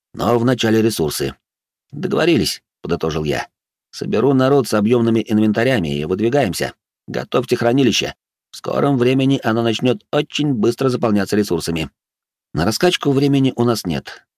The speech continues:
так что группу собрали быстро. Думаю, успеем вынести несколько схронов перед нашим общим с президентом России выступлением,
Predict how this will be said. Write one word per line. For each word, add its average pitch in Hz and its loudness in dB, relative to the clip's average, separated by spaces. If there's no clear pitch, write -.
так 123 -6
что - -2
группу 117 -2
собрали 92 -2
быстро. 71 -6
Думаю, 101 2
успеем 101 2
вынести 90 -2
несколько 92 -6
схронов 107 -2
перед 101 2
нашим 98 0
общим 98 0
с - -6
президентом 92 -2
России 92 0
выступлением, 87 -2